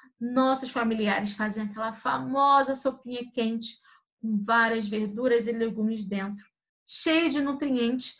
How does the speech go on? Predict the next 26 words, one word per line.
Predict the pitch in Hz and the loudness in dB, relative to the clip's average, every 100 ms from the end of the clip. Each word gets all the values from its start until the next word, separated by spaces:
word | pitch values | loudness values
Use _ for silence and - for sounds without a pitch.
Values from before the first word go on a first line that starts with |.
| _ | _
pra | - 226 | -6 -4
que | 247 | -2
a | |
gente | 214 233 233 | -2 -4 -8
fique | 262 - 233 - | -10 -8 -6 -2
melhor | 247 226 208 208 233 | 0 2 2 2 2
mais | 214 190 240 | 2 2 0
rápido. | - 349 202 190 180 185 - _ _ _ _ _ _ | 0 -2 0 -4 -4 -6 -8 _ _ _ _ _ _
Agora | 196 214 | -2 0
eu | 196 | 0
vou | 180 202 - - - | -4 -10 -12 -20 -14
tirar | - 180 190 | -10 -8 -10
aqui | 190 | -10
um | 196 | -10
pouquinho | 196 196 - 190 | -8 -10 -6 -4
do | 180 | -2
meu | 175 | -2
roxo | 175 175 175 185 | -4 -6 -8 -6
da, | 180 208 | -4 -6
da | 185 208 | -4 -4
letra, | 240 233 185 - 233 277 - - - - | -2 -2 -4 -4 -6 -6 -10 -16 -14 -4
pra | 208 | -2
gente | 208 220 226 | 0 -2 -2
ler | 214 202 | -4 -2
bem | 185 208 | -2 0
certinho. | 226 320 320 - 214 175 180 | 0 -2 -4 -4 -4 -4 -8